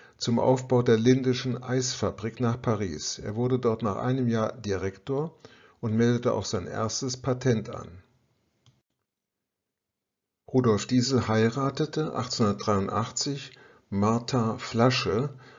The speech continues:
mit der er drei Kinder hatte. Achtzehnhundertneunzig nahm er das Angebot einer Anstellung von Karl Linde in Berlin an. Achtzehnhundertdreiundneunzig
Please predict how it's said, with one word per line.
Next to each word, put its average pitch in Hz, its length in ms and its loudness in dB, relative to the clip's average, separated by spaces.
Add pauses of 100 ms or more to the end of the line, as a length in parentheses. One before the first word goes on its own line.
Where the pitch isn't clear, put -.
(140)
mit 104 160 -4
der 113 140 2
er 113 100 0
drei 117 260 0
Kinder 92 440 -2
hatte. 82 340 -12 (1200)
Achtzehnhundertneunzig 117 1000 0
nahm 117 220 4
er 104 60 2
das 101 220 0
Angebot 127 640 2
einer 107 240 2
Anstellung 123 460 0
von 101 280 -2
Karl 98 320 -2
Linde 117 520 2
in 123 340 -2
Berlin 113 460 4
an. 80 320 -12 (1200)
Achtzehnhundertdreiundneunzig 110 1400 -2